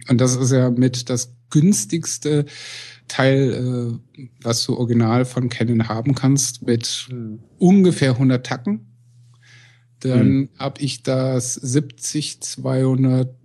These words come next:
Speaker 1: nee, das fünfundfünfzig zweiundertfünfzig. Das hat aber auch, äh, eine fünf, sechser Blende, äh, wenn man im, im kleinen Bereich ist. Und wenn du dann weiter zoomst, dann geht's dann aber auch schon auf die sechs drei oder so.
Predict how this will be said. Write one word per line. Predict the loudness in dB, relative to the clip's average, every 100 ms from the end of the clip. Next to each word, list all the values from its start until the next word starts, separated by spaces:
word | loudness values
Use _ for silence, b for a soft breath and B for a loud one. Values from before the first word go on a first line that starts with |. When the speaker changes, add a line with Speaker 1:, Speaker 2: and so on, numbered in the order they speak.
| _ 0
Speaker 1:
nee, | 2 4
das | 0
fünfundfünfzig | -4 -2 -2 -2 -2 -4 -6 -8
zweiundertfünfzig. | -4 -4 -2 -4 -6 -8 -8 -6 -8 -8 -16 _ _ _
Das | -12 -6
hat | -6
aber | -4 -2
auch, | -2 -4 -12 -20 -20 -20 -12
äh, | -6 -4 -2 0
eine | 0 0
fünf, | 0 2 2 2
sechser | -2 -2 -4 -2
Blende, | 0 0 0 2 2 2 2 0 -2 -8 B B B B B B _
äh, | 0
wenn | 2 2 2 2 2
man | 2 0 -2 _ _ _
im, | 2 2 2 -2
im | -4 -4 -4 -6 -10
kleinen | -8 -4 -2 0
Bereich | 0 0 -2
ist. | -4 -6 -6
Und | -2 0
wenn | 2
du | 2
dann | 2 0 2
weiter | 0 2 0
zoomst, | 2 2 2 0 -2
dann | -2 -2
geht's | -2 -2
dann | -4
aber | -2 -2
auch | -2
schon | -2
auf | -2 -2
die | 0 0
sechs | 2 -2 -4
drei | -6 -6 -4
oder | -2 0
so. | 2 2